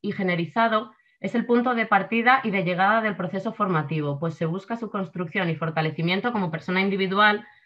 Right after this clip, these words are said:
afianzada, desarrollada, autónoma, y también como persona que comparte elementos fundamentales con otras y con las cuales construye una identidad colectiva como sujetas y sujetos sociales y políticos. Reconocer a las sujetas y sujetos en su dimensión sexual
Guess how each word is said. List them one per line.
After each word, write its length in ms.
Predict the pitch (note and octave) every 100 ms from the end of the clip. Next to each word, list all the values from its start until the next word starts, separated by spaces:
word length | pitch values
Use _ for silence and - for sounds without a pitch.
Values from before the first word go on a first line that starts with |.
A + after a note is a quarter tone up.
| _
afianzada, 720 | E3 - F3 E3+ D#3+ F3 D3+
desarrollada, 680 | D3+ D#3+ D#3+ E3 E3 E3+ D3
autónoma, 800 | D3 D#3+ D#3 G3+ G#3+ G#3 A3 - _ _ _
y 60 | F#3
también 260 | F#3+ F#3+
como 220 | G#3+ A#3+ A3+
persona 380 | G#3 G#3+ A3+
que 100 | A#3
comparte 380 | F#3+ E3+ F3 F3
elementos 420 | G#3 F#3+ F#3+ A3
fundamentales 680 | - F#3 E3+ E3 E3 F3+ G#3+
con 160 | - F3+
otras 340 | F#3+ F#3+ F#3+ -
y 100 | F#3
con 160 | F3 E3
las 160 | D#3+
cuales 320 | D#3+ F#3+ A3 A#3+
construye 400 | F#3 - F#3 G3+
una 120 | G3+
identidad 420 | F#3 F3 E3+ -
colectiva 640 | - F3 - G#3+ A3+ - _ _ _ _
como 200 | F#3+ F#3
sujetas 460 | F3 F3 G#3 G#3+ G#3+
y 60 |
sujetos 560 | G3+ G3 - G#3+ B3+ B3
sociales 420 | F3 D#3 F3+ F#3+
y 60 | F3
políticos. 680 | D#3+ D3+ C3+ B2 C#3+ - _ _ _ _ -
Reconocer 460 | F3+ F3 E3 G#3
a 60 | G#3+
las 160 | G#3+
sujetas 360 | G#3+ G#3 A3 G3+
y 60 | F#3
sujetos 460 | G3 A3+ G#3 D#3+
en 120 | F3+ E3+
su 100 | E3+
dimensión 400 | D#3+ D#3+ F#3+ G3
sexual 640 | G#3+ - G#3+ F#3+ C#3+ -